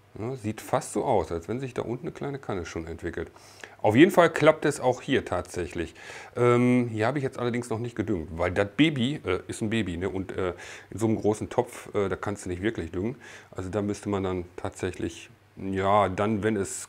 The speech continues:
gegeben ist, wenn einem die Pflanze das irgendwie zeigt, dann vielleicht mal reagieren. Aber im Moment lassen wir das noch so, denn die Pflanze kommt damit richtig gut zurecht. Das alte Blatt ist dahin, schon lange Zeit, das wissen wir ja auch schon.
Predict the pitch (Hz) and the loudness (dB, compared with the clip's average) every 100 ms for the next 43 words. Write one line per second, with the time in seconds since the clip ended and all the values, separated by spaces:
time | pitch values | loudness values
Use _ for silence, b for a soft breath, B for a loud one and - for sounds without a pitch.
0 | - 110 113 120 113 113 131 131 110 110 | -6 0 8 8 8 10 8 8 2 2
1 | 98 104 101 - 104 - 92 - 104 92 | 2 -2 -2 -2 -4 -2 -8 -4 -2 -2
2 | - - 90 92 - B B B B 90 | -6 -6 -2 -2 -2 B B B B -6
3 | 92 - 90 87 - 87 85 98 87 87 | -6 -4 -2 -2 -2 -4 -2 -2 -2 -4
4 | 87 107 143 139 101 98 87 87 92 90 | 0 4 4 4 -4 -4 -2 -2 -2 0
5 | 98 - 87 82 82 90 87 101 135 B | -2 0 -2 0 -2 -4 -2 0 0 B
6 | B B 92 90 - 80 78 - 170 190 | B B -4 -4 -4 -6 -6 -6 -6 -8
7 | - 87 101 - - 101 - 85 - 143 | -8 -8 -8 -8 -6 -8 -8 -10 -10 -8
8 | 117 - - 107 101 - 104 98 98 92 | -8 -8 -2 -2 -2 -4 0 2 2 0
9 | - - 90 101 180 - 92 90 135 170 | -2 -4 2 4 4 0 -2 0 2 0
10 | - 160 120 92 123 160 156 151 170 196 | 4 6 6 4 2 4 2 2 0 0